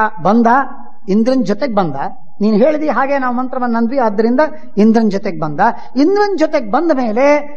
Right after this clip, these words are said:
ಇಂದ್ರನು ಬೀಳೋ ಪ್ರಸಂಗ ಇತ್ತು ಅಂತ ಅನ್ನೋದಕ್ಕಾಗಿ ಇಂದ್ರ ಬಿಟ್ಟೋಗ್ಬಿಟ್ಟ. ಇಂದ್ರ ಬಿಟ್ಟೋದದ್ದಕ್ಕಾಗಿ ತಕ್ಷಕ ಒಬ್ಬನೇ ಇದ್ದಾನೆ. ಈಗ ಬೀಳೋದ್ ನಿಶ್ಚಿತ. ಇನ್ನೇನು ಒಂದ್ ನಿಮಿಷ, ಎರಡು ನಿಮಿಷ, ಐದು ನಿಮಿಷದಲ್ಲಿ ಕೆಳಗ್ ಬರ್ತಾನೆ, ಬೀಳ್ತಾನೆ. ಏನ್ ವಿಚಾರ ಮಾಡಬೇಡ, ವರ ಕೊಡು.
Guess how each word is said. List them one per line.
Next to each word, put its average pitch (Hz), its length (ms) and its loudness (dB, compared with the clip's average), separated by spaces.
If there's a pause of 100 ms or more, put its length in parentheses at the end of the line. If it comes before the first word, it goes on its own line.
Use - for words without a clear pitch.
(140)
ಇಂದ್ರನು 233 400 0
ಬೀಳೋ 277 240 2
ಪ್ರಸಂಗ 247 300 -4
ಇತ್ತು 226 300 -2
ಅಂತ 214 160 -4
ಅನ್ನೋದಕ್ಕಾಗಿ 196 380 -4
ಇಂದ್ರ 196 200 -2
ಬಿಟ್ಟೋಗ್ಬಿಟ್ಟ. 190 580 -2 (380)
ಇಂದ್ರ 254 300 2
ಬಿಟ್ಟೋದದ್ದಕ್ಕಾಗಿ 226 1000 -2
ತಕ್ಷಕ - 580 -8
ಒಬ್ಬನೇ 196 380 0
ಇದ್ದಾನೆ. 180 720 -2
ಈಗ 175 200 2
ಬೀಳೋದ್ 202 380 2
ನಿಶ್ಚಿತ. 175 340 -4 (420)
ಇನ್ನೇನು 269 320 0
ಒಂದ್ 202 140 -2
ನಿಮಿಷ, 190 260 -2 (100)
ಎರಡು 165 180 -4
ನಿಮಿಷ, 156 260 -4 (440)
ಐದು 208 180 4
ನಿಮಿಷದಲ್ಲಿ 196 420 0
ಕೆಳಗ್ 170 300 -2
ಬರ್ತಾನೆ, 247 360 0
ಬೀಳ್ತಾನೆ. 185 580 0
ಏನ್ 156 120 0
ವಿಚಾರ 175 240 -4
ಮಾಡಬೇಡ, 196 280 0 (380)
ವರ 190 140 2
ಕೊಡು. 175 200 -2